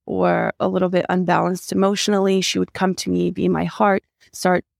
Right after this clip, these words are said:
kind of, you know, acting differently. And it wasn't until she was about, I, I think about a year oldish, eleven months, twelve, that she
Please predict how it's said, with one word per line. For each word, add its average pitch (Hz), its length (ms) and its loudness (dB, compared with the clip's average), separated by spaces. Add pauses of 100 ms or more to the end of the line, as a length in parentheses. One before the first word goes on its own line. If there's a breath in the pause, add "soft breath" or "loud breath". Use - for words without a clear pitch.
kind 185 200 2
of, 175 240 -2
you 208 120 -2
know, 190 140 2
acting 190 340 -2
differently. 233 680 0 (540)
And 226 680 2 (640)
it 233 180 0
wasn't 285 380 2
until 240 400 2
she - 220 -2
was 202 200 0
about, 190 640 0 (500)
I, - 180 -8
I 196 80 2
think 202 200 0
about 196 320 2 (440)
a 196 120 0
year 185 380 2
oldish, 233 840 -2 (540)
eleven 196 260 0
months, 190 240 0
twelve, 208 360 0 (520)
that 208 680 2
she 214 680 0